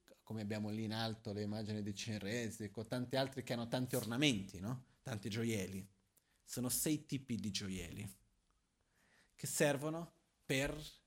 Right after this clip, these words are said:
eh, ricordarci, come se vediamo lì dove ci sono i cinque Dhyani Buddha con le cinque grandi madri, le madri hanno i gioielli, no? Eh, ci sono anche tante altre immagini con questi sei tipi di gioielli che rappresentano che noi dobbiamo, eh, come si dice,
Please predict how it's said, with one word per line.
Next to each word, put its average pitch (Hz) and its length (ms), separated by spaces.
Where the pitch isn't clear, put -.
eh, 110 580
ricordarci, 117 800
come 123 140
se 113 80
vediamo 117 220
lì 123 100
dove 107 140
ci 107 60
sono 117 140
i 113 40
cinque 127 320
Dhyani 113 200
Buddha 117 260
con 107 120
le 107 80
cinque 117 340
grandi 110 260
madri, 123 340
le 117 80
madri 120 320
hanno 107 220
i 104 60
gioielli, 101 520
no? 123 220
Eh, 101 80
ci 101 80
sono 117 160
anche 123 180
tante 123 260
altre 113 220
immagini 104 380
con 104 140
questi 110 260
sei 120 280
tipi 117 280
di 101 100
gioielli 98 580
che - 120
rappresentano 151 720
che 135 120
noi 131 140
dobbiamo, 110 680
eh, 95 480
come 98 160
si 95 180
dice, 87 480